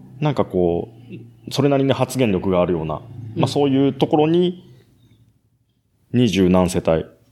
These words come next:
Speaker 1: 要は新参者が来てる。そのうちの僕は、まあ、一つの世帯なんですけど。
Speaker 2: うん、うん。
Speaker 1: もうね、半々なんだよね。だから、古-、古くからいる人たちは、まあ、上手にやってみたいな感じで、そんなに圧を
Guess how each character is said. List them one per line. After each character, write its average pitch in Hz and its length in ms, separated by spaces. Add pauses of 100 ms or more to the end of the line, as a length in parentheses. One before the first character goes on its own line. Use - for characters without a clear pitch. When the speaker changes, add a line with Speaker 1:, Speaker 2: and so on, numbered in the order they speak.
(360)
Speaker 1:
要 101 60
は 90 60
新 123 300
参 110 220
者 87 120
が 78 120
来 - 80
て 87 100
る。 - 140
そ - 140
の 139 60
う 135 40
ち 135 100
の 131 80
僕 117 240
は、 85 160
ま 92 120
あ、 - 20
一 92 180
つ - 120
の 78 100
世 90 80
帯 82 140
な 80 160
ん 82 60
で 80 80
す - 80
け - 60
ど。 - 180
Speaker 2:
う 156 80
ん、 123 220 (220)
う 135 80
ん。 123 180 (1600)
Speaker 1:
も 143 80
う - 20
ね、 117 60
半 208 440
々 214 280
な 190 100
ん 107 80
だ 87 60
よ 85 60
ね。 - 200
だ - 80
か 139 60
ら、 - 20
古-、 226 360
古 208 240
く - 100
か 120 100
ら 104 80
い 139 140
る 117 80
人 - 100
た 101 140
ち - 80
は、 139 300
ま 139 300
あ、 - 40
上 143 160
手 180 80
に 123 100
や 90 80
っ - 120
て 120 100
み 107 80
た 98 80
い - 20
な 87 80
感 92 220
じ 85 100
で、 85 260 (680)
そ - 180
ん 131 60
な 127 80
に 127 140
圧 143 260
を - 260